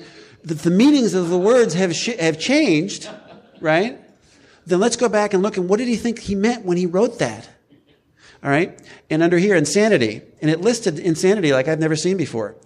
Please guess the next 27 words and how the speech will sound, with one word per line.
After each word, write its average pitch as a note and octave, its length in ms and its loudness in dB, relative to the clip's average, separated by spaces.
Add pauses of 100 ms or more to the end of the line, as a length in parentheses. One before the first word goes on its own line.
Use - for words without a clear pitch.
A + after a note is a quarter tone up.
(580)
State G3 500 0
of C3+ 200 -2
being D3+ 260 4
insane, D3 720 0
madness, C#3+ 640 0
lunacy. C#3+ 600 0
The C3+ 120 -8
four E3 240 -2
principal D#3 420 0
types A#2 380 0
are A2 140 -2
melancholia, C3 880 0 (240)
depression E3+ 540 0
of C3 220 -2
spirits, - 720 -2
dejection. B2+ 760 -4 (420)
You D3 80 2
notice G#3+ 320 0
it's - 100 -16
depression F3 480 0
of A#2+ 120 -4
spirits? - 720 -2 (540)
What D#3 80 -2
do A#3 60 0
they C4 60 2
call G3 200 0
alcohol? C3+ 760 -2